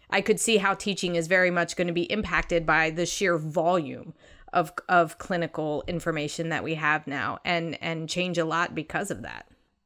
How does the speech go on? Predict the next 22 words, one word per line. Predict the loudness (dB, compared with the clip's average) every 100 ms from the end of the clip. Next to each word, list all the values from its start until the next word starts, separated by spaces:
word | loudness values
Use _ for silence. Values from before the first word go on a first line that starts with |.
| _ _ -16 -16 -10
So | -6 0 2 2 0 -6
what | -4 -2
would | 0 0
you | 2 0
say | 2 2 4 4 2 -2
to | -2 0 2 2 2
a | -2
clinician | 0 0 0 -2 -4 -2
who's | -2 -2
listening | -4 -4 -2 -2 -2 -4
who | -4 -2 0
is | 0 0 -2
debating | -4 0 2 2 0 0
whether | 0 2 2
or | 0
not | -2 0 -2 -4 2
this, | 2 2 -4 -2
uh, | 2 2
this | 0 -2
is | -2 -2
the | 2
right | 4 2